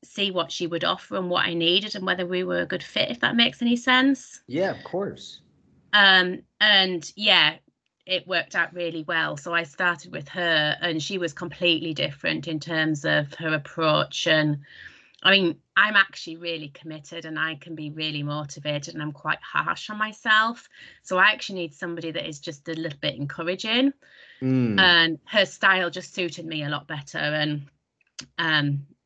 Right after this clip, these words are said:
Speaker 1: I've worked with her for the last, you know, three and a half years, and, you know, got me back to where I was, plus a lot more.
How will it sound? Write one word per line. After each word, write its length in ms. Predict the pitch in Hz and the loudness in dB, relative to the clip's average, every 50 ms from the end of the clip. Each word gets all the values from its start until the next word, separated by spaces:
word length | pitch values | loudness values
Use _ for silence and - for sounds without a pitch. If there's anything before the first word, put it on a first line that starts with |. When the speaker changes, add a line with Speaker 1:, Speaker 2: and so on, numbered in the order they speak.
| _ - - | _ -2 -2
Speaker 1:
I've 140 | 180 170 175 | -2 -2 0
worked 240 | 175 165 156 - | -2 -2 -2 -4
with 120 | - 147 143 | -6 -14 -12
her 180 | - 165 151 | -10 -10 -10
for 80 | 143 - | -10 -10
the 80 | - 160 | -8 -4
last, 480 | 160 156 151 143 - - - - _ _ _ _ _ _ _ _ _ _ - | -2 -2 -2 -4 -8 -20 -20 -20 _ _ _ _ _ _ _ _ _ _ -12
you 100 | 165 156 | -10 -10
know, 80 | 151 147 | -10 -14
three 360 | - - - - - - - | -16 -18 -14 -10 -8 -8 -8
and 80 | - - | -8 -8
a 40 | |
half 400 | - 143 - - - - 143 - _ _ _ _ _ _ _ _ _ _ _ _ _ _ | -8 -6 -4 -4 -4 -6 -8 -12 _ _ _ _ _ _ _ _ _ _ _ _ _ _
years, 840 | - 180 170 165 165 170 170 175 185 196 202 - - - - - - - | -8 -6 -4 -2 -2 0 -2 -2 -2 -4 -6 -8 -12 -18 -20 -20 -16 -10
and, 420 | - 170 165 156 156 151 156 156 151 _ - - - - - - - _ _ - | -6 -2 0 0 0 0 0 -2 -4 _ -20 -20 -20 -20 -20 -20 -20 _ _ -6
you 120 | - 165 | -2 0
know, 280 | 156 147 143 143 143 143 | 2 4 4 2 2 0
got 140 | - 151 - | 0 -2 0
me 100 | 170 170 | 0 2
back 240 | 143 170 160 - - | 4 4 2 2 0
to 100 | - - | -6 -6
where 100 | 165 156 | -2 -2
I 100 | 151 147 | 0 0
was, 280 | 147 151 147 151 147 143 | -2 -2 -2 -2 -4 -6
plus 440 | - - - 151 143 139 - - | -12 -10 -6 -6 -6 -6 -8 -10
a 60 | - 151 | -8 -6
lot 220 | 143 139 139 - | -4 -4 -4 -4
more. 420 | 156 143 139 135 135 135 135 139 | -4 -4 -2 0 0 -2 -2 -4